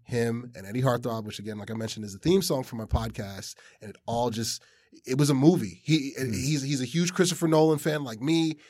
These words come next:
Speaker 1: He's a huge Batman nerd like me. He's a huge movie nerd like me. So we
Speaker 2: Mm-hmm.
Speaker 1: both get each other.
Speaker 2: Right.
Speaker 1: And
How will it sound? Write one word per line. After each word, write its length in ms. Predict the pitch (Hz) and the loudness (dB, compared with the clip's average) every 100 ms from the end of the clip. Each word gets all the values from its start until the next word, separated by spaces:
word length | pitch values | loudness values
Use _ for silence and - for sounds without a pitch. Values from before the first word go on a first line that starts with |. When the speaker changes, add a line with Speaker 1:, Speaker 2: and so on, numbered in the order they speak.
| - | -10
Speaker 1:
He's 140 | 113 | -8
a 60 | 110 | -6
huge 340 | 135 151 107 | -2 -2 6
Batman 480 | - 143 147 143 139 | 8 8 6 0 2
nerd 260 | 139 143 127 | 2 0 -2
like 200 | 117 120 | -8 -2
me. 220 | 151 151 | 0 2
He's 180 | 123 110 | 2 -2
a 20 | |
huge 300 | 147 151 113 | 0 0 0
movie 420 | 110 135 156 160 | 4 6 6 4
nerd 240 | 147 147 | 2 0
like 200 | 139 117 | -2 -4
me. 240 | 123 147 147 - | -2 -2 -2 -6
So 160 | - 139 | 0 4
we 140 | 151 | 4
Speaker 2:
Mm-hmm. 80 | 135 | 10
Speaker 1:
both 320 | 175 175 104 | 10 10 4
get 260 | 131 160 214 | 6 8 10
each 260 | 180 - | 8 8
other. 440 | 143 117 101 98 - 95 | 6 6 2 -4 -10 -8
Speaker 2:
Right. 240 | 101 87 90 | -6 -6 -4
Speaker 1:
And 180 | 127 | -4